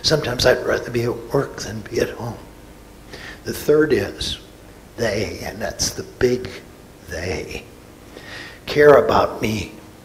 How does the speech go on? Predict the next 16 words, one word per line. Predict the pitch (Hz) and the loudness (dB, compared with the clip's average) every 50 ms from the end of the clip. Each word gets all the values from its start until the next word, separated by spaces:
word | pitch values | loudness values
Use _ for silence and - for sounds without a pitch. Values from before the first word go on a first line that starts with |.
| - - - - | -20 -20 -18 -12
the | - 101 | -12 -12
person. | - - - - 110 95 - - - - - - - - - - - - - - - - - - - - - - - | -12 -10 -10 -8 -6 -2 -2 -2 -2 -4 -8 -20 -20 -20 -20 -20 -20 -20 -20 -20 -20 -20 -20 -18 -18 -18 -18 -10 -4
Not | 113 131 151 175 - - 127 | 0 2 2 2 2 0 -4
me, | 127 135 | -4 -2
the | 117 107 - | -4 -4 -6
professional, | - - 117 - - - - - - - - - - - - - - - - - - - - - - | -4 -4 -4 -4 -2 -4 -4 -4 -6 -10 -10 -12 -12 -16 -16 -18 -20 -20 -20 -18 -18 -18 -16 -10 -4
not | 110 117 135 127 - - | 0 0 0 0 -2 -6
me, | 104 110 | -6 -4
the | 110 95 92 | -4 -4 -4
functionary. | - 82 - - - - - - - - 110 107 | -6 -8 -10 -8 -8 -8 -8 -8 -8 -10 -10 -8
They | - 127 135 | -8 -8 -10
care | - - - - 123 | -10 -10 -8 -8 -6
about | 117 - 107 117 - - - - | -6 -4 -4 -4 -4 -6 -10 -10
me, | 139 123 117 120 120 113 - - - - | -10 -8 -8 -8 -10 -10 -12 -14 -16 -16
the | - | -16
person. | - - - - - - - - - - - | -14 -14 -12 -10 -8 -4 -2 -2 -2 -2 -6